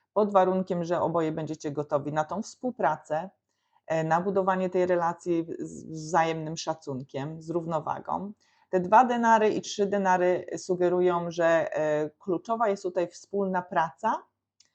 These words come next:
i elastyczność. E, a król pucharów pokazuje, że wasza emocjonalna dojrzałość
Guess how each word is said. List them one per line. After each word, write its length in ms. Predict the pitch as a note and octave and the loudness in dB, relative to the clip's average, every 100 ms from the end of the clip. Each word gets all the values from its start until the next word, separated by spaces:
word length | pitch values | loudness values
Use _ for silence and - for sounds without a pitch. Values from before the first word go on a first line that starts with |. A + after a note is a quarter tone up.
| _ _ - | _ _ -8
i 100 | G#3 - | -2 4
elastyczność. 1120 | G3 F#3 - D#3 - - - E3+ - - - _ _ _ _ _ _ - | 4 4 0 -8 -8 -14 -14 -14 -18 -18 -20 _ _ _ _ _ _ 0
E, 40 | F3 E3+ E3+ E3+ - _ - | 2 6 4 2 -4 _ -2
a 140 | F#3 | -2
król 340 | - B3 C#4+ | 0 0 0
pucharów 420 | A#3+ G#3+ G3 F#3 F#3 | -2 2 2 2 -2
pokazuje, 800 | F3 F3+ E3+ E3+ E3 D#3+ D#3+ - - | -2 0 0 0 0 0 -2 -6 -8
że 200 | D#3+ E3 | -6 -2
wasza 380 | F3 F3 E3+ D3 | -4 0 0 0
emocjonalna 720 | E3 E3 - E3+ E3 D#3+ D3+ | -4 -8 -6 -4 -4 -4 -2
dojrzałość 800 | D3 D3 F3 F#3+ F3+ F3+ - | -2 0 2 2 2 -2 -10